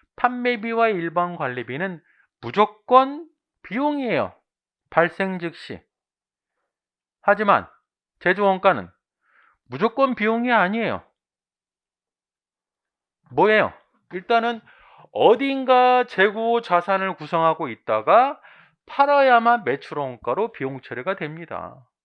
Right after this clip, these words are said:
결국에 자, 제조 원가의 결과는 바로 뭐예요? 손익계산서에 매출원가로 일부 표시가 되고, 또 재무상태표 보니까, 자, 유동자산에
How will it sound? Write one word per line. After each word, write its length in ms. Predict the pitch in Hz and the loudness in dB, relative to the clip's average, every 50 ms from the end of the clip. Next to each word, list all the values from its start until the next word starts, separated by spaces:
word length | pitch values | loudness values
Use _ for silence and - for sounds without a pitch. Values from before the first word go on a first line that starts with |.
| _ _ _ _ _ _ _ | _ _ _ _ _ _ _
결국에 540 | 190 196 202 226 214 214 175 110 87 - _ _ _ _ _ _ _ _ _ _ _ _ _ _ - - - _ _ _ _ _ _ _ _ | -2 0 0 -2 -2 0 0 0 -2 -6 _ _ _ _ _ _ _ _ _ _ _ _ _ _ -20 -20 -20 _ _ _ _ _ _ _ _
자, 240 | - 175 170 165 160 | 2 4 4 4 2
제조 360 | - - 190 214 233 262 254 | 2 2 2 2 2 4 4
원가의 440 | 254 247 247 - - 247 247 240 - | 6 4 4 4 4 4 4 4 4
결과는 520 | - 175 190 214 240 247 233 233 226 214 | 2 2 2 4 2 2 2 0 0 2
바로 220 | 214 208 208 208 | 2 4 4 2
뭐예요? 460 | 180 185 190 196 202 196 165 107 90 - _ _ _ _ _ _ | 0 -2 0 0 0 0 0 -2 -4 -8 _ _ _ _ _ _
손익계산서에 1160 | - - 269 277 277 277 269 - 254 240 226 226 233 226 226 220 214 220 214 214 214 220 220 202 | -6 -4 -4 -2 -4 -4 -4 -2 -2 -2 0 2 2 0 0 0 0 0 2 2 2 2 0 0
매출원가로 1300 | 147 - - - - - - 214 220 214 208 208 202 202 - - 208 202 202 202 202 202 202 202 202 - | 0 0 0 0 -2 -6 -6 0 2 2 2 2 -2 -6 -4 2 4 6 6 6 6 4 2 2 0 -2
일부 540 | - 156 175 190 196 190 175 190 196 196 196 | -4 -4 -2 -2 -2 -2 -2 -2 -2 -2 -4
표시가 500 | - - 233 214 - - 180 190 185 175 | -4 -6 -8 -8 -8 -4 0 2 2 2
되고, 400 | 165 165 151 143 110 87 - _ _ _ _ _ _ | 2 0 -4 -4 -6 -10 -10 _ _ _ _ _ _
또 200 | - 165 95 - - _ _ _ _ _ _ _ _ _ _ _ _ _ - - _ | 2 2 2 0 -4 _ _ _ _ _ _ _ _ _ _ _ _ _ -20 -12 _
재무상태표 1600 | - 170 196 208 226 214 214 214 208 196 - 214 208 - - - 196 190 185 180 175 165 156 147 139 135 123 120 117 113 - | -2 0 0 0 -2 -2 -2 -2 -2 -2 -2 -4 -4 -4 -4 -2 -2 0 2 2 2 2 2 2 2 0 0 -2 -2 -4 -4
보니까, 920 | - 135 147 156 156 - - 131 120 110 120 147 208 254 330 330 - _ _ _ _ _ _ _ _ _ - - - _ _ _ _ _ _ _ _ - - _ _ - - _ _ _ | -4 -6 -6 -6 -4 0 2 2 4 4 4 2 2 0 -2 -4 -8 _ _ _ _ _ _ _ _ _ -20 -20 -20 _ _ _ _ _ _ _ _ -20 -20 _ _ -20 -20 _ _ _
자, 120 | _ 170 139 | _ -8 -6
유동자산에 960 | 139 170 202 220 247 247 240 233 220 233 220 208 214 220 214 214 214 220 220 | -6 -6 -4 -2 0 0 0 0 4 6 6 6 6 4 2 2 0 -2 -4